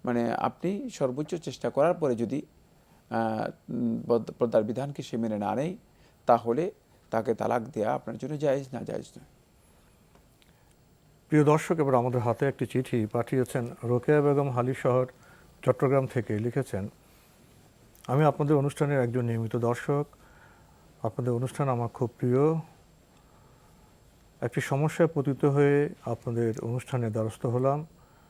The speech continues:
Speaker 2: সঠিক সমাধান পেলে কৃতজ্ঞ থাকব।" লিখেছেন, সম্প্রতি আমরা একটি নতুন বাড়ি বানিয়েছি। বাড়িটি নির্দিষ্ট এলাকার মধ্যে অবস্থিত। বাড়ির নির্মিত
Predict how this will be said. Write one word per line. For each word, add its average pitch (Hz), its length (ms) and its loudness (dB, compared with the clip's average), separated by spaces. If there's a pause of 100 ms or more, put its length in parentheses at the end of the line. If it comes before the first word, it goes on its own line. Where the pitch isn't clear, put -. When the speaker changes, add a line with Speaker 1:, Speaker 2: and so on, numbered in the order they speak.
(380)
Speaker 2:
সঠিক 139 380 0
সমাধান 127 440 0
পেলে 120 260 0
কৃতজ্ঞ 113 440 -4
থাকব।" 98 420 -6 (1800)
লিখেছেন, 127 420 -4 (1000)
সম্প্রতি 160 440 4
আমরা 147 240 4
একটি 143 360 0
নতুন 127 460 0
বাড়ি 117 240 2
বানিয়েছি। 127 580 -2
বাড়িটি 120 380 0
নির্দিষ্ট 117 460 -2
এলাকার 123 580 2
মধ্যে 123 300 -4
অবস্থিত। 127 720 -2 (1160)
বাড়ির 135 280 4
নির্মিত 139 680 2